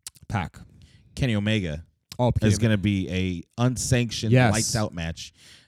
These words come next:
Speaker 2: Um, so that's gonna be wild going into Full Gear. Um,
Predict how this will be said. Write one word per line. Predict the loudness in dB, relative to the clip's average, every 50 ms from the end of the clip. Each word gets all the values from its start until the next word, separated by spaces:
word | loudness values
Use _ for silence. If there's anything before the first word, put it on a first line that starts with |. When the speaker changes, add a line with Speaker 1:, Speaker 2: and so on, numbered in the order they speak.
| _ _ -8
Speaker 2:
Um, | -6 -6 -4 -4 -6 -6 -8 -8 -8
so | -6 -2 0 2 2 2
that's | 2 0 -2 -2 -4
gonna | -6 -6 -4
be | -2 -2 -2 0 0 -2 -2 -4 -4 -6
wild | -6 -2 2 4 4 4 2 0 -4 -4 -4
going | -2 -4 -4 -2 -4
into | -6 -8
Full | -8 -8 -8 -10 -8
Gear. | -8 -6 -6 -4 -4 -6 -8 _ -18 -20 -20 -20 _ _ _ -10
Um, | -8 -6 -6 -6 -6 -8 -8 -8 -10 -10 -12 -14 -16